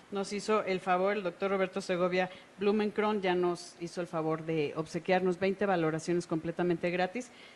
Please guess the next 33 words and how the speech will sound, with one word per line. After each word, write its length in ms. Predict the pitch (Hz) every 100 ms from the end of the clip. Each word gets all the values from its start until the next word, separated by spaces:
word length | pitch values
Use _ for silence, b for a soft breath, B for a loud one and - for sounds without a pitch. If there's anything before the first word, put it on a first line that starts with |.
| -
Si 160 | 220
llaman 400 | 214 240 262 269 220
al 160 | 226
número 340 | 247 269 262 269
para 240 | 254 202
que 80 | 185
agenden, 580 | 185 262 262 202 202 254
porque 200 | 196 -
esto 140 | -
es 80 | 285
con 320 | - 240 254
cita, 480 | 285 262 226 - 240 B B B -
al 180 | 208
dos 300 | 208 262 277
veintidós, 720 | 240 233 196 202 196 254 320 -
seis 360 | - - 262 269
cincuenta, 560 | - 220 - 247 247 269
dieciséis 760 | 233 208 190 - 180 - 247
cinco 360 | - 240 226 220
cuatro, 400 | - 233 233 254
repito, 560 | 220 208 233 - 262 262
dos 340 | 196 247 247
veintidós, 680 | 233 220 - 202 214 269 - B B B B -
seis 400 | - - 247 233
cincuenta, 600 | - 214 214 247 262 269
dieciséis 680 | 247 277 277 226 240 233 233
cinco 400 | 233 226 - 214
cuatro, 360 | - 151 - -
valoraciones 720 | 185 190 185 185 247 262 254 190
gratuitas, 680 | 185 180 180 180 - 139 B B B -
para 240 | 226 226
ver 340 | 233 220 233 -
y 180 | 220